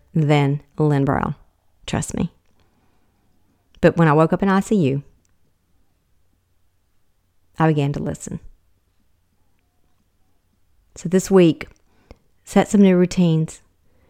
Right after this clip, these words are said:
You're never gonna outperform the way you feel about yourself.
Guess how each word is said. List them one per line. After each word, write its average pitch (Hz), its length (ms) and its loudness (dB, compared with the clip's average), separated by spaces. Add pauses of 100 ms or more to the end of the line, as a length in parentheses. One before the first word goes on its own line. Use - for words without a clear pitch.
(160)
You're 180 100 2
never 180 260 6
gonna 214 220 6
outperform 196 960 4
the 202 80 10
way 165 140 10
you 165 120 6
feel 214 180 6
about 226 160 8
yourself. 247 540 4